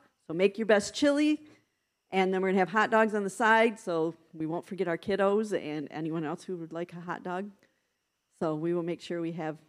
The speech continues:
plenty of food. They're gonna have, next week, they'll have a list out on the board of, like, side things that they need, you know, to go with that kind of stuff. And that way, if you're not gonna bring chili,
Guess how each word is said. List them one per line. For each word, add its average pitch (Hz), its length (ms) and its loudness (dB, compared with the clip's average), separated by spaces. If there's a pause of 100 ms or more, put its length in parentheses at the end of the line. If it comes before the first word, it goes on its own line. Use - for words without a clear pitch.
(360)
plenty 185 220 2
of 175 100 -4
food. 175 280 4
They're 170 100 0
gonna 170 160 -4
have, 170 300 0
next 196 320 -6
week, 220 220 -4
they'll 175 120 -4
have 170 240 0
a 160 40 0
list 196 420 -2 (320)
out 190 120 4
on 180 120 2
the 175 80 0
board 185 300 4
of, 165 100 -2
like, 147 160 -4
side 190 500 2
things 196 220 -4
that 185 140 -6
they 175 120 -2
need, 180 540 0 (440)
you 175 80 -2
know, 160 120 -2
to 156 120 -6
go 170 140 4
with 170 180 2
that 160 200 -4
kind 170 180 -6
of 170 60 -8
stuff. 165 280 -2 (460)
And 170 220 2
that 175 160 2
way, 180 240 6
if 185 180 -2
you're 175 120 0
not 185 260 2
gonna 208 160 0
bring 175 240 -4
chili, 165 500 0